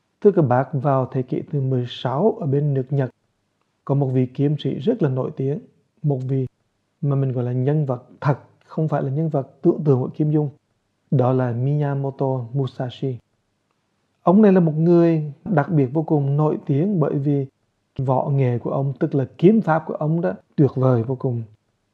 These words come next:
Tuyệt vời đến cái độ là ông đã thách đấu với tất cả là sáu mươi nhân vật, nhưng mà ông chưa hề thua một người nào cả. Đương nhiên là sự thách đấu không phải cần dùng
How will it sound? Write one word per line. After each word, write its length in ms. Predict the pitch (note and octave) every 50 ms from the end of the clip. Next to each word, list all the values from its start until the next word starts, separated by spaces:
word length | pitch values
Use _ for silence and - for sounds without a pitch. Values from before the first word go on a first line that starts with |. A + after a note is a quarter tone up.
| _ _ _ _ _ _ _ -
Tuyệt 120 | E3 D#3 D3
vời 120 | D#3+ D#3+
đến 100 | D3+ D#3
cái 80 | D#3 E3
độ 180 | D3+ D3 C#3+ C#3
là 120 | C#3 C#3+
ông 400 | - - F3 C#3+ C#3+ D3+ D#3 D3
đã 140 | C#3 - - -
thách 200 | - G3+ - -
đấu 300 | E3+ C#3 B2+ B2 B2+ C#3
với 260 | B2+ A#2+ B2+ B2 C3 C#3
tất 120 | - E3 D#3+ -
cả 180 | - A#2 -
là 140 | C#3+ C#3 C3+
sáu 400 | B2 - - - C#3 B2+ C#3+ E3+
mươi 200 | F#3+ F#3 G3+ G#3
nhân 200 | G3+ G#3+ G#3 G3
vật, 200 | E3 D#3 C3+ - -
nhưng 260 | D#3 D3 D3 D3+ D#3
mà 80 | C#3+ C#3
ông 220 | - - C#3+ D#3 D3+
chưa 120 | - F#3 F#3+
hề 160 | E3+ E3 D3+ -
thua 200 | - F3 E3+ E3+
một 100 | D3+ C3
người 220 | B2 C3+ C3+ C3
nào 200 | B2+ C3 B2 A#2+
cả. 200 | B2 - - - - _ _ _ _ _ _ _ _ _ _ -
Đương 180 | - C#3+ D3+ D#3
nhiên 220 | D#3 D#3+ D#3 D3+
là 160 | C#3+ C#3 C3 B2 - _ _ _ _ _
sự 140 | - - D3+
thách 200 | - - F3+ -
đấu 240 | D#3+ C3 A#2+ C3 C#3
không 200 | - - F#3 E3+
phải 140 | D3+ E3 - -
cần 240 | - D3+ C#3+ D3+ D3
dùng 320 | D#3 D3+ D3+ D3 D3 C#3